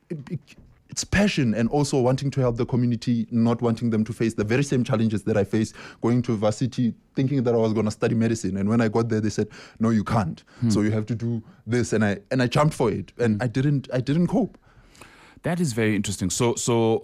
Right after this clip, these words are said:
Speaker 2: uh, but what are you studying now? Are you studying at all?
Speaker 1: Okay, I just registered for, uh, uh, um, education, uh, senior phase.
Speaker 2: Hmm.
Speaker 1: Um, still, uh, trying to find, uh, a, a,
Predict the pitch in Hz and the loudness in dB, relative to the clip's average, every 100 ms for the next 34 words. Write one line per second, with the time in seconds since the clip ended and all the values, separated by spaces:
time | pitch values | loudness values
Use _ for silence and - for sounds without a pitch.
0 | 113 101 104 104 117 90 - - 127 147 | -6 -12 -12 -12 -14 -8 -6 0 2 4
1 | 131 127 123 117 104 95 92 78 85 92 | 2 2 0 0 2 2 2 0 0 -2
2 | - 113 135 123 143 208 135 127 117 117 | -2 -2 -2 -2 -2 -4 -4 -2 0 0
3 | 160 - - 127 131 139 - 147 - 127 | -2 -4 -6 -2 0 0 -2 -4 0 2
4 | 117 107 101 104 98 104 95 104 101 101 | 2 0 0 0 0 -2 -2 -2 0 0
5 | 95 87 - _ 120 107 135 127 180 190 | -2 -6 -12 _ -2 0 0 0 0 -4
6 | - _ _ 101 98 - - - - - | -10 _ _ 0 0 -2 -10 -12 -12 -6
7 | 123 120 113 110 110 127 - - 110 101 | 0 2 2 0 0 0 -2 -10 -8 -6
8 | - 113 107 107 107 - 151 143 139 131 | -4 0 2 2 0 -2 0 2 2 -2
9 | - 120 117 107 120 120 120 113 110 107 | -8 -2 -2 0 -2 -2 -2 0 2 0
10 | 98 101 98 95 95 98 - 98 | 0 -2 0 0 0 -2 0 -2